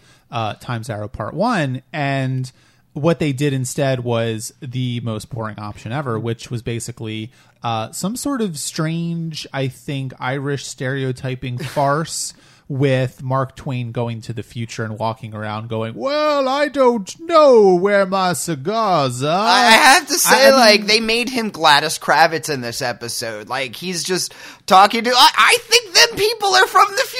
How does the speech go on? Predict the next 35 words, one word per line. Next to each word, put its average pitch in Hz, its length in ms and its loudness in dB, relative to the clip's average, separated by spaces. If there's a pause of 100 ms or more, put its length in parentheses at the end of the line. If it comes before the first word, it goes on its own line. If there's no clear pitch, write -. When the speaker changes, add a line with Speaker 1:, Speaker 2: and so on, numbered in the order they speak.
(200)
Speaker 2:
future. 226 400 6
And, 170 300 4
you 196 60 2
know, 202 120 4
he's 208 140 -2
talking 214 240 4
to 214 40 0
the 208 80 -2
newspaper, 214 460 2
and 208 140 2
that's 247 240 2
what 262 160 0
his 240 240 -6
role 208 520 6
was. 131 380 -8
Like, 175 140 -2
it 202 60 -4
was 208 120 -6
an 214 60 -8
episode 233 400 -2
of 233 80 -10
Bewitched 247 580 -6
for 123 160 -8
a 107 80 -6
while. 98 460 -10 (220)
Speaker 1:
That, 165 300 0
that's 147 240 0
actually 135 400 -2
an 131 280 -6
astute 123 320 -8
point. 147 380 -8
I 123 80 -6
think 127 200 -8
you're 120 100 -6
right. 135 380 -2